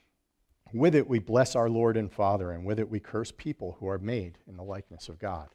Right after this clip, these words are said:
So we are to be imagers of God.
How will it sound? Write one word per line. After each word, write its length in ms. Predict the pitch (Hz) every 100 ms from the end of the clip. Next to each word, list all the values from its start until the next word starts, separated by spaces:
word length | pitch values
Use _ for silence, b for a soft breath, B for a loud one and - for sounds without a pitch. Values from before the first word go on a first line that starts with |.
| _ _ _ _ _ _ _ _ _ _ _ _ _ _ _ _ _ _ _
So 180 | - 156
we 280 | 143 180 202
are 580 | 139 165 165 110 104 - _ _ _ _ _
to 100 | -
be 600 | 127 202 202 127 101 110 _ _ _ _ _ _ _ _ _ _ _ _ -
imagers 800 | 156 202 117 101 78 - - - _ _ _ _ -
of 160 | 101
God. 380 | 117 131 73 69